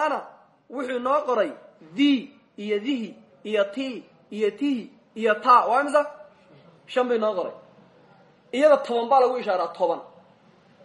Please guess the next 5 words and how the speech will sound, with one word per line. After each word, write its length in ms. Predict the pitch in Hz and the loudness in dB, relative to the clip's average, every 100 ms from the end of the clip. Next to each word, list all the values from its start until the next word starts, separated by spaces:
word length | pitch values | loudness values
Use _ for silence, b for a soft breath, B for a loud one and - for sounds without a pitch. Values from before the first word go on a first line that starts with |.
| - - _ - - - - - - - - - - | -20 -20 _ -20 -20 -20 -20 -20 -20 -20 -20 -20 2
Toban 240 | 175 185 208 | 6 8 8
baa 120 | 220 | 8
lagu 140 | 202 | 6
ishaaraa, 320 | 190 165 123 - 170 | 2 -4 -6 -6 2
gabadha. 300 | 190 214 | 4 4